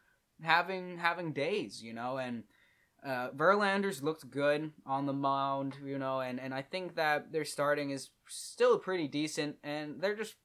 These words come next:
probably need to find their groove. Uh, they're one and three at home right now, which is not a terrible home record,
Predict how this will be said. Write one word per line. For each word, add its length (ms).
probably 300
need 220
to 80
find 280
their 120
groove. 420
Uh, 120
they're 160
one 240
and 220
three 280
at 80
home 300
right 160
now, 220
which 180
is 80
not 200
a 240
terrible 500
home 300
record, 400